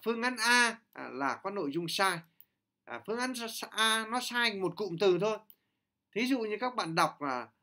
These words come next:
kỹ thuật mới, phương pháp mới được nghiên cứu tại nước ngoài, đã được, đã hoàn thành việc nghiên cứu thử nghiệm lâm sàng và các giai đoạn theo quy định, à, của nước sở tại và được nghiệm thu hoặc công bố kết quả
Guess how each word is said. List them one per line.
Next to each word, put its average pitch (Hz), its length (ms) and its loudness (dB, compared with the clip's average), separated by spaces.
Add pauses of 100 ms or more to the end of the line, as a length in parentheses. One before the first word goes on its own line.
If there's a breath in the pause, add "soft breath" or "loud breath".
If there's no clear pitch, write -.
(140)
kỹ 185 220 4
thuật 196 260 0
mới, 226 340 0
phương 214 200 -6
pháp 226 240 -2
mới 196 300 2
được 196 240 -4
nghiên 208 240 -4
cứu 247 280 -4
tại 131 140 -8
nước 208 200 -8
ngoài, 175 280 4 (520)
đã 185 280 0
được, 226 400 0 (140)
đã 170 380 2
hoàn 170 300 0
thành 160 320 -4
việc - 240 -4
nghiên 202 280 -6
cứu 233 300 -6
thử 135 120 -2
nghiệm 139 320 -4
lâm 196 200 -4
sàng 143 400 -4
và 131 160 -8
các 226 180 -6
giai 190 200 -2
đoạn 156 300 -6
theo 185 200 -2
quy 190 120 -2
định, 135 240 -4 (420)
à, 127 220 -6
của 127 120 -2
nước 190 180 -2
sở 151 140 -2
tại 143 320 -2 (360)
và 185 280 4
được 180 360 2
nghiệm 165 440 6
thu 226 340 -6 (380)
hoặc 190 240 4 (220)
công 214 280 -2
bố 233 300 0
kết 277 240 0
quả 123 220 -2